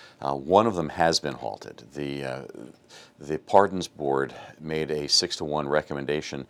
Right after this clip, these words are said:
uh, for, uh, clemency for Jason McGehee, who is scheduled to be executed on the last day. Uh, and, um, the district court, which has one, one of the cases before the district court is the impairment of the right to clemency.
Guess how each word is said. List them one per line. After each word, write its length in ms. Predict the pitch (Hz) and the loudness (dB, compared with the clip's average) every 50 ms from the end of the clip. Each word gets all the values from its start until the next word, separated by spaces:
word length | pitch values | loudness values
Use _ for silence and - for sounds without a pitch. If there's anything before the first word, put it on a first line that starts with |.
| - - - - - _ - | -16 -20 -20 -20 -20 _ -10
uh, 160 | 76 69 64 | -8 -8 -8
for, 580 | - - - 78 69 71 69 69 67 - 50 | -8 -6 -2 2 2 4 4 2 0 -2 -6
uh, 280 | - 69 67 67 65 67 65 - - _ | -8 -8 -8 -6 -8 -8 -10 -12 -18 _
clemency 480 | - - 80 78 82 78 - - 73 67 | -6 -2 -2 -2 0 0 -2 -2 -2 -6
for 320 | - - - 71 69 69 | -10 -8 -6 -6 -4 -4
Jason 400 | 69 - 76 71 - - 76 67 | -4 -4 -4 -2 -4 -4 -6 -8
McGehee, 480 | 65 62 64 82 87 80 - 69 60 - | -10 -8 -6 -6 -6 -4 -6 -8 -10 -10
who 120 | 67 69 | -10 -8
is 100 | 67 - | -6 -4
scheduled 420 | - - 71 71 - 69 67 - - - - - - - | -4 -2 -2 -2 -2 -4 -6 -6 -8 -12 -20 -20 -20 -20
to 80 | - - | -10 -6
be 120 | 78 76 | -2 0
executed 520 | 73 76 - - - - - 80 73 69 67 | 0 0 0 -2 -6 -6 -4 -4 -2 -2 -2
on 120 | 69 67 | -2 -2
the 80 | 67 67 | 0 0
last 420 | 67 71 73 78 82 - - - | 2 4 4 4 4 2 0 -2
day. 320 | - 67 57 50 50 50 - - - - - - - - - | -4 -10 -12 -12 -14 -16 -20 -20 -20 -20 -20 -20 -20 -18 -12
Uh, 260 | - 69 69 67 67 - - | -8 -8 -8 -8 -8 -8 -4
and, 520 | 80 80 80 80 80 80 78 71 - - - | -2 2 2 4 2 2 0 -4 -8 -12 -10
um, 360 | - 73 69 67 67 65 65 - - 50 80 69 | -6 -4 -4 -4 -4 -6 -10 -16 -18 -18 -14 -8
the 260 | 80 80 76 76 73 | -6 -6 -4 -6 -4
district 340 | 71 95 95 - - - - | -2 -2 -4 -4 -4 -10 -10
court, 480 | - - - 135 131 98 82 - - - - - - - - - | -8 -6 -2 2 4 4 4 4 0 -8 -20 -20 -20 -20 -12 -8
which 220 | 82 80 - - | -8 -6 -4 0
has 240 | 87 80 80 78 - | 2 2 2 2 0
one, 340 | 73 76 82 95 98 101 98 | -2 2 6 6 6 6 6
one 300 | 92 - - 85 95 95 | 2 0 2 2 4 4
of 80 | 87 | 2
the 80 | 85 82 | 0 -4
cases 360 | - - 87 82 - 78 71 | -2 -2 0 0 0 -2 -2
before 300 | - 71 - - 76 76 | -6 -8 -6 -4 -4 -4
the 60 | 67 | -4
district 380 | 64 71 73 - - - 69 - | -4 -6 -6 -6 -6 -8 -10 -10
court 320 | - - 76 71 69 - | -6 -4 -2 -2 -2 -2
is 200 | - - 71 71 | -6 -8 -8 -8
the 100 | 71 71 | -8 -8
impairment 520 | 71 69 - - - 82 80 78 76 69 67 | -10 -12 -6 -2 0 0 0 0 -2 -4 -6
of 100 | 67 64 | -8 -8
the 100 | 71 69 | -6 -4
right 260 | 64 69 67 67 - | -2 -2 -2 -4 -4
to 320 | - - - 67 65 64 - - - - - - | -6 -8 -6 -6 -8 -10 -12 -18 -20 -20 -20 -2
clemency. 520 | - - 107 113 98 80 - - 65 64 | 2 2 2 2 2 0 0 -2 -2 -6